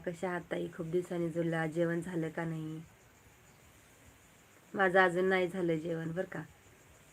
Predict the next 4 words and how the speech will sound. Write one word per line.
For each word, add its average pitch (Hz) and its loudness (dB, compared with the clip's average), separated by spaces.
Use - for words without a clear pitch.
मी 190 0
थांबले 185 2
त्यांच्यासाठी. 170 0
काय 180 0